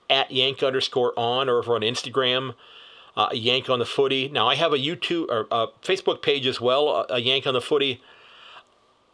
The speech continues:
I've not been as diligent at going back and looking at the messages on there as I should be. So I, if you do send a message, I will find it.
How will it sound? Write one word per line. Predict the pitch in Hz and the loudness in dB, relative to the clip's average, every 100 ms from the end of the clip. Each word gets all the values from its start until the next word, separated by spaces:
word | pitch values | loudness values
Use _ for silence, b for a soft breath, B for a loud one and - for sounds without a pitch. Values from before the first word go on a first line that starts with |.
| _ | _
I've | 143 | 0
not | 135 151 196 | 2 2 2
been | 170 | 0
as | 131 | -2
diligent | 95 147 160 139 135 127 - | -2 2 2 2 0 -2 -2
at | - - 131 | 0 0 0
going | 135 139 123 | -2 0 2
back | 127 127 - | 2 2 0
and | 117 | -2
looking | 120 135 | -2 -2
at | 117 - | -2 -2
the | |
messages | 113 117 123 117 117 | -2 -2 -4 -4 -2
on | 110 | 0
there | 113 | 0
as | 117 107 | 0 -2
I | |
should | 98 - 123 | -2 -2 -4
be. | 104 | -4
So | 92 - 104 | -6 -2 0
I, | 123 123 | 0 -2
if | - 127 | -10 -8
you | 127 | -8
do | 143 | -4
send | 147 170 | -2 0
a | |
message, | 151 151 135 | 0 -2 0
I | 131 | 0
will | 104 131 | 2 0
find | - 135 131 | 0 0 0
it. | 123 | -2